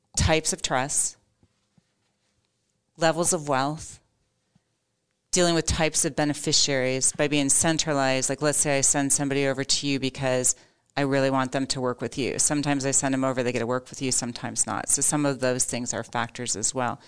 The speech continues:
We're coming to the end of our time. So is there, there just any last comment you would wanna make about the, when a corporate trustee really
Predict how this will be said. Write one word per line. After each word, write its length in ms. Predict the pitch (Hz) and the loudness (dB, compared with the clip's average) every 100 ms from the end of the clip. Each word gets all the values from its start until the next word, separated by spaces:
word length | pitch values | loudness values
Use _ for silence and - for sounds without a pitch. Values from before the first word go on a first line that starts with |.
| - _ _ - | -20 _ _ -6
We're 100 | 170 | -4
coming 300 | 170 240 226 | 0 2 2
to 100 | 214 | 0
the 120 | 175 | 0
end 180 | - 156 | 0 0
of 100 | 151 | 0
our 100 | 143 | -2
time. 360 | 135 - 190 151 | -2 -4 -2 -2
So 140 | - | -2
is 220 | 151 - | 0 0
there, 360 | 190 196 190 190 - | 2 2 0 -2 -2
there 120 | 196 | 0
just 200 | 208 208 | 2 2
any 180 | 196 190 | 2 2
last 340 | 175 156 160 - | 4 4 2 0
comment 380 | 180 170 165 | -2 0 0
you 100 | - 156 | 0 0
would 200 | 151 143 | -2 -4
wanna 300 | - 156 156 | -4 -2 0
make 320 | 143 143 156 | 2 0 -2
about 300 | 139 135 - | 0 0 0
the, 200 | 139 135 - _ _ | -4 -4 -10 _ _
when 220 | 139 156 | 0 2
a 60 | 151 | 2
corporate 340 | - 147 143 | 0 -4 -2
trustee 400 | - 139 - 139 | -2 0 0 0
really 400 | 127 131 127 131 | 0 0 0 -2